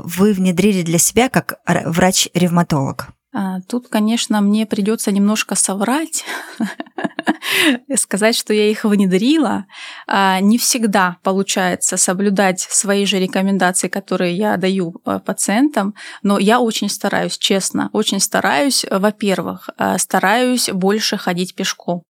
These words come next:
Speaker 2: Именно не менее тридцати минут активной ходьбы в день. Это очень отличная тренировка и для сердечно-сосудистой системы, и для суставов. Плюс, если есть возможность, э, тренировки на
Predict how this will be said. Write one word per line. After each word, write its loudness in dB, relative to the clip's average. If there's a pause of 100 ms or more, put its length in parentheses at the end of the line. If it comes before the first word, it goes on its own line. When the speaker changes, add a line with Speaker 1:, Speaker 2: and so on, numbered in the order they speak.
(100)
Speaker 2:
Именно 2
не 2
менее 2
тридцати -2
минут 2
активной -2
ходьбы -2
в -4
день. -2
Это 2
очень -2
отличная -2
тренировка 0
и -2
для 2
сердечно-сосудистой -4
системы, 0 (280)
и 0
для 2
суставов. -4 (200)
Плюс, 0
если 0
есть -2
возможность, 0
э, -2
тренировки -2
на 2